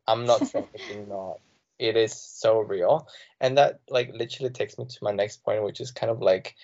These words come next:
Speaker 1: university takes emotional health so seriously. And there are literally, like, so many, we, I've said this before on, on, like, earlier, like, there are so many resources. And personally,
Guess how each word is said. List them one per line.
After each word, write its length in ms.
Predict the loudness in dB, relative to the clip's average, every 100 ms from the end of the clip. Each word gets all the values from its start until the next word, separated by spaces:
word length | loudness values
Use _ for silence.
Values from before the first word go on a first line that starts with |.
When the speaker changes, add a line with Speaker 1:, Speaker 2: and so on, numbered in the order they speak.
| -20 _ _
Speaker 1:
university 800 | 2 4 8 6 6 0 -6 -10
takes 420 | -10 0 0 0 -2
emotional 640 | 0 2 2 2 0 0
health 420 | 0 2 4 4 2 _ -20
so 520 | -14 -10 -4 4 4
seriously. 1000 | 4 -2 0 2 2 -2 -2 0 0 0 -6 _ _ _ _ 0
And 160 | 2 8
there 120 | 8
are 120 | 8
literally, 540 | 2 -4 0 2 4 6
like, 200 | 6 4
so 440 | -6 -4 2 4
many, 460 | 4 0 0 -4 -8 _ _ -2
we, 160 | 0 4
I've 220 | 4 2
said 360 | -4 4 4
this 140 | 4 -2
before 540 | -2 -2 4 4 2 _ -20
on, 80 | -20 _ -6
on, 200 | -4 -4
like, 160 | -4
earlier, 400 | 0 0 2 0 2
like, 240 | 0 2
there 140 | 4 4
are 60 |
so 400 | 4 -4 2 4
many 240 | 6 4 2
resources. 920 | -2 -6 -8 -8 -8 -8 -8 -8 -16 _ _
And 220 | 2 2 -4
personally, 720 | 0 2 2 2 0 0 -2